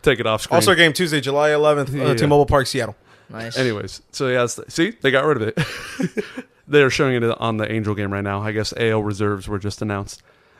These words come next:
Speaker 1: But, um, yeah, so Javi was extremely confident it'd still be on the trash can. It wasn't. <laughs>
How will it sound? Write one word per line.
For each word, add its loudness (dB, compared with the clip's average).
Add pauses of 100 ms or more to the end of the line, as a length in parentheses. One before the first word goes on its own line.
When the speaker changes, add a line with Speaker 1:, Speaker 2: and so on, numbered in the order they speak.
(140)
Speaker 1:
But, 2
um, -4 (380)
yeah, 2
so 0
Javi 0
was 0
extremely 0
confident 0
it'd -4
still 2
be 2
on 0
the -4
trash -2
can. -4
It 0
wasn't. -2
<laughs> -10